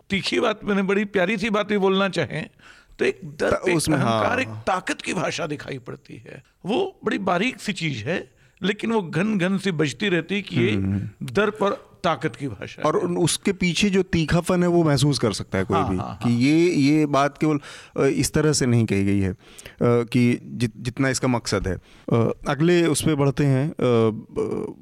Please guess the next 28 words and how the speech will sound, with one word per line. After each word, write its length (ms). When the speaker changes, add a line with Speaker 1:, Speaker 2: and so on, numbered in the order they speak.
Speaker 2:
गुलाम 240
नबी 240
आज़ाद 400
ने 60
जो 140
बयान 280
दिया, 140
basically 440
कल 180
एक 140
घटना 340
हुई, 340
अ, 80
प्रधानमंत्री, 680
ये 580
जो, 340
अ, 500
राष्ट्रपति 340
के 80
अभिभाषण 440
पर 160
बहस 240
ही 60
चल 140
रहा 160
था, 100
तो 140
विपक्ष 500